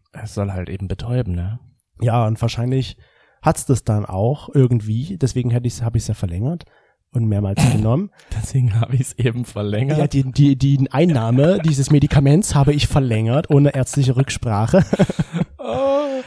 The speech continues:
Speaker 2: Ah, das war schon ein bisschen,
Speaker 1: Das
Speaker 2: da
Speaker 1: nächste Mal fragst du bitte deinen Arzt oder Apotheker.
Speaker 2: Ja, das bist du ja für mich.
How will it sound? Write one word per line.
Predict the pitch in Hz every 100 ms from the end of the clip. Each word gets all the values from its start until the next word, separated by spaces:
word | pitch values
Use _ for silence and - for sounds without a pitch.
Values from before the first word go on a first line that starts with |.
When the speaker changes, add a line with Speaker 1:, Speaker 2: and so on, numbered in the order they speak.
| -
Speaker 2:
Ah, |
das | - 139
war | 175
schon | 165 170
ein | 165
bisschen, | 156 - 151 147 147
Speaker 1:
Das | 135
Speaker 2:
da |
Speaker 1:
nächste | 143 139
Mal | 127
fragst | 120 127 -
du |
bitte | 113 107
deinen | 107
Arzt | 120 -
oder | 120
Apotheker. | 120 120 - 104
Speaker 2:
Ja, | 139
das | 127 -
bist | 120 -
du | 127
ja | 110
für | 107
mich. | 101